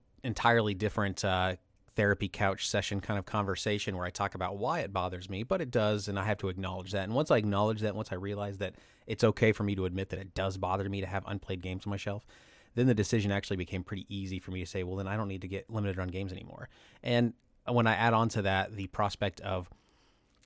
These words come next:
that run of games ever ending soon, you know, if, if, if limited run games wasn't such a good company and they went under after two years, it would make a lot more sense for me to be vested in continuing to buy the games.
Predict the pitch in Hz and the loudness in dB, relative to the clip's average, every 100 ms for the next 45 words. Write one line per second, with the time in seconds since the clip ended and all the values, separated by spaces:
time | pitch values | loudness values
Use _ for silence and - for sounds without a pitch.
0 | - - 110 101 101 - - _ 110 101 | -20 -8 0 2 2 -2 -14 _ -12 0
1 | 107 104 101 98 - 101 98 98 - 98 | 2 4 0 -4 -4 -2 0 -2 -4 -6
2 | 101 104 101 107 104 - 117 127 135 113 | -4 -4 -2 -2 -2 -2 0 -2 -2 -2
3 | 113 113 117 110 - 107 - - 101 - | 0 2 0 -2 -2 -4 -6 -6 -8 -2
4 | 117 120 110 110 104 101 101 92 98 104 | 2 2 2 2 2 2 0 0 -2 -2
5 | - 107 104 107 120 110 117 113 98 95 | -4 -4 -4 -2 -2 0 0 2 0 0
6 | 101 98 104 101 110 107 - 113 123 120 | 0 0 0 0 2 0 -2 -2 0 2
7 | 123 131 127 - - - - _ 123 110 | 0 0 -4 -12 -20 -20 -20 _ 2 4
8 | 104 107 101 104 101 107 95 - 98 101 | 4 4 4 4 2 2 -4 -2 -2 -2
9 | - 95 90 90 - 98 90 87 95 90 | -4 -4 -2 -4 -4 -2 -2 -2 -4 -4
10 | - - 95 95 92 - 95 98 - - | -8 -12 -4 -2 -2 -2 -4 -4 -8 -8
11 | 92 90 90 85 - _ - - 98 95 | -4 -2 -4 -6 -12 _ -6 -2 0 0
12 | 90 90 90 92 98 104 113 | -4 -4 -4 -2 -4 -4 -4